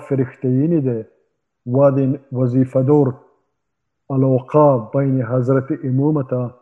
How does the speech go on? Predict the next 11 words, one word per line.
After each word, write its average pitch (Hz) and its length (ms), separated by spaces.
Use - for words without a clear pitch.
мурид. 135 640
Атё 151 420
ага 131 160
биферихта 127 760
царевч, 147 540
برکت 135 500
مستر 127 340
بیر 127 200
نفر 123 340
اوبت. 113 140
ید، 160 380